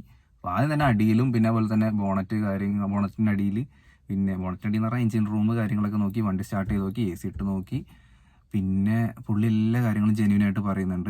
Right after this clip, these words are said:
കിലോമീറ്റർ കാര്യങ്ങളൊന്നും മറച്ചിട്ടില്ല. കറക്റ്റ് ഒരു ലക്ഷത്തി മുപ്പത്തിയേഴ് ഓടിയിട്ടുണ്ട്. പിന്നെ ഇതിൻ്റെ എഞ്ചിൻ ഓയിൽ ചേഞ്ച് ചെയ്യുന്നത് ആ ഒരു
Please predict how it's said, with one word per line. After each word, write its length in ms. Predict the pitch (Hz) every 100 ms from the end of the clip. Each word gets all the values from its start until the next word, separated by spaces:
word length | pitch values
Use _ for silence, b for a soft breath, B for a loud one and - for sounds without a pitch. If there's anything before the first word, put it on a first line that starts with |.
| 110
കിലോമീറ്റർ 440 | - 101 101 98 104
കാര്യങ്ങളൊന്നും 540 | 101 101 98 98 107
മറച്ചിട്ടില്ല. 560 | 104 98 - - 98 98 156 - _ _ - 117
കറക്റ്റ് 280 | 107 98 113
ഒരു 120 | 101
ലക്ഷത്തി 320 | 101 - 98 104
മുപ്പത്തിയേഴ് 680 | 98 - - 107 98 98 104
ഓടിയിട്ടുണ്ട്. 540 | 107 98 92 98 90 71 B B B B -
പിന്നെ 140 | 107 113
ഇതിൻ്റെ 180 | 113
എഞ്ചിൻ 340 | 107 107 104 110
ഓയിൽ 240 | 113 117 123 - -
ചേഞ്ച് 380 | 113 104 110 110
ചെയ്യുന്നത് 480 | 127 113 110 110 113 -
ആ 120 | 110 110 117
ഒരു 240 | 117